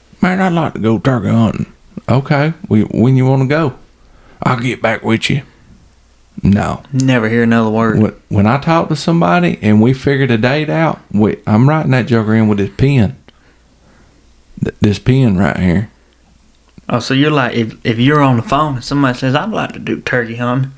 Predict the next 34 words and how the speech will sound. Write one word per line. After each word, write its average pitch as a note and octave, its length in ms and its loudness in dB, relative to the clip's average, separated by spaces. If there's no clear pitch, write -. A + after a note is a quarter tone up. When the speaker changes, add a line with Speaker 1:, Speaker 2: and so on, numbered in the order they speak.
Speaker 1:
Yeah. G2 300 2
Speaker 2:
Daddy's A#2 300 -2
like, G#2+ 200 -4
"All - 60 -8
right, C3+ 280 -2
when B2 140 0
we're C#3 60 4
doing C3 300 0
it." - 60 -12
Daddy's A#2+ 240 -2
got A#2+ 160 -2
a - 20 -14
pen C3 380 -2
out C3 200 -2
ready C3 240 -2
to C#3+ 80 -4
go. C3+ 220 -4
Speaker 1:
That's - 220 0
right. G#2 320 0
Speaker 2:
He A#2 120 -4
said, A#2 220 -10
"These A#2+ 200 0
are B2+ 60 -4
the C3+ 160 0
dates A#2+ 420 -2
I - 120 -10
got B2 320 -4
open." B2+ 360 -6
Speaker 1:
That's - 220 -2
right. E2+ 260 -2
Speaker 2:
Hmm. C#3+ 140 -2
Speaker 1:
Believe F#2+ 380 2
that. F#2+ 360 0
Some, - 260 -2